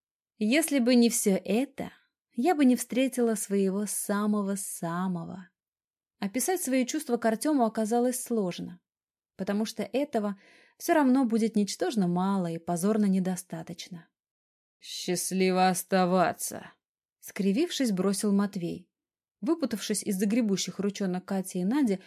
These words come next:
отодвинул стул и, швырнув салфетку, удалился. "Девчонки, извините, он того не стоит", усмехнулся Тёма. Развёл руками и, протяжно вздохнув, пообещал:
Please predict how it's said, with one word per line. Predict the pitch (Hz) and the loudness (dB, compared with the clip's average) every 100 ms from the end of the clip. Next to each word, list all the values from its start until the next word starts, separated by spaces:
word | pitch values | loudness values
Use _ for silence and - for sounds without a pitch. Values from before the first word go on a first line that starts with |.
| - - | -20 -4
отодвинул | 202 233 233 247 240 220 | 2 6 6 6 6 4
стул | - - 339 | 0 -2 -2
и, | - | -2
швырнув | 202 214 226 202 | -2 2 4 2
салфетку, | - 170 175 294 311 262 | 0 -4 -2 -4 -4 -6
удалился. | 254 226 214 202 165 - - - _ _ _ _ _ _ 180 | -2 0 2 2 0 -6 -14 -14 _ _ _ _ _ _ -8
"Девчонки, | 160 180 - 208 196 196 165 | -6 -6 -2 -2 -2 -4 -2
извините, | 180 226 277 269 - - _ - | 2 4 4 0 -6 -16 _ -4
он | 220 254 | -2 0
того | 165 156 175 | -2 0 0
не | 170 | 0
стоит", | 151 - 156 156 - - _ _ _ | -4 -4 -4 -4 -10 -20 _ _ _
усмехнулся | 233 - 247 240 196 175 190 | -2 2 2 4 0 0 -6
Тёма. | - 180 156 160 - _ _ _ _ | -4 -4 -4 -8 -16 _ _ _ _
Развёл | 185 208 208 302 202 | 2 2 4 2 2
руками | 170 - 294 269 254 - _ _ - | 0 -2 0 0 -2 -8 _ _ -4
и, | |
протяжно | 254 262 254 330 262 | 2 2 4 2 2
вздохнув, | 214 196 190 226 233 | 2 0 0 0 0
пообещал: | - 208 190 196 - 156 | 0 0 0 -4 -6 -10